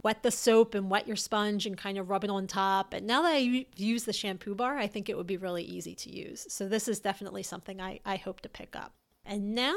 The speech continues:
on to cleaning and laundry. I, I always recommend Branch Basics. I know I mentioned this on episode eight before.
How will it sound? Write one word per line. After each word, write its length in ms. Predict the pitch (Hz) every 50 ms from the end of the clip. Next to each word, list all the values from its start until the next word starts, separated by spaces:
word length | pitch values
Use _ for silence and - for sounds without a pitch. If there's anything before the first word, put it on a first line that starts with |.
| 440 427
on 240 | - 302 262 262 262
to 140 | 240 - 226
cleaning 580 | 208 - - - 247 262 269 277 285 277 277 -
and 300 | - 240 226 226 208 185
laundry. 640 | 185 180 185 180 180 170 185 180 180 180 185 190 - -
I, 420 | 190 185 190 190 190 190 202 - - _ _ _ _ -
I 100 | 202 196
always 260 | 214 254 311 285 302
recommend 400 | 330 320 - 311 311 320 320 294
Branch 260 | 320 320 311 - -
Basics. 500 | - 294 294 - - 294 277 285 277 - -
I 120 | 202 202
know 260 | 196 190 202 220 233
I 200 | 233 240 240 240 226 220 - _ _ -
mentioned 460 | 226 202 220 220 220 - - 220 220
this 280 | 220 220 220 220 220 -
on 200 | 202 196 190 -
episode 460 | 196 190 - 214 - - 208 202 202
eight 280 | - 214 202 202 214 -
before. 600 | 220 214 - - 294 294 294 277 285 277 277 269